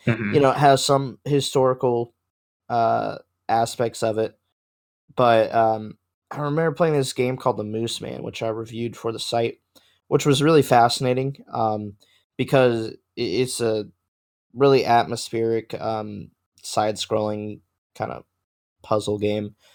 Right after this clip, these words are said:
Speaker 2: uh, where you play as this moose man, and there's so much, uh, historical content in it.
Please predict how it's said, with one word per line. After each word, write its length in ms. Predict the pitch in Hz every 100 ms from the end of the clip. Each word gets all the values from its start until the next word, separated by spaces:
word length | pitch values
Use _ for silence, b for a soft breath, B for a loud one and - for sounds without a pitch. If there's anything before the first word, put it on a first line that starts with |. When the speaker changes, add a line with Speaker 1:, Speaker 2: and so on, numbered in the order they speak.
| _ -
Speaker 2:
uh, 260 | - 113 110
where 120 | 110
you 80 | 110
play 220 | 110 113
as 100 | 110
this 300 | 107 104 - _ _ _ _ _ 113
moose 380 | 110 117 117 110
man, 320 | 104 104 101
and 340 | 107 107 104 _ _ _ -
there's 220 | 131 135
so 120 | 170
much, 320 | 165 143 - -
uh, 320 | 120 117 107
historical 680 | 127 123 - 127 131 107 104
content 460 | - 110 117 147 -
in 120 | 165
it. 200 | 175